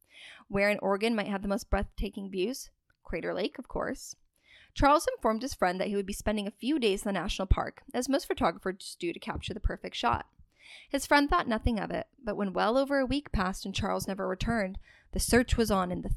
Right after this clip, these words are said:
thick wilderness where he was said to have set up camp. However, the search grew rapidly,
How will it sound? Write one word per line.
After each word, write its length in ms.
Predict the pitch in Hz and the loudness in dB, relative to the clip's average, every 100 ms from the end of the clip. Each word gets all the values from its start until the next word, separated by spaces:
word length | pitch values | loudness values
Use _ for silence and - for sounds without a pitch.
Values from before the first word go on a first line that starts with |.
| - | 0
thick 200 | 220 - | -2 0
wilderness 480 | 190 185 175 202 | 0 0 -2 -2
where 80 | 202 | -4
he 120 | - | -2
was 100 | 180 | -4
said 240 | - 175 175 | -4 -6 -4
to 60 | |
have 100 | - | -6
set 160 | - - | -4 -4
up 140 | - | -6
camp. 380 | - - - - - - _ _ - - - | -6 -6 -4 -4 -4 -8 _ _ -20 -20 -4
However, 500 | 214 202 196 202 214 - | 2 4 4 2 0 -6
the 60 | |
search 380 | 196 220 220 - | 0 2 2 -2
grew 160 | 247 247 | -2 4
rapidly, 600 | 180 185 180 180 175 | 4 4 -2 -2 -2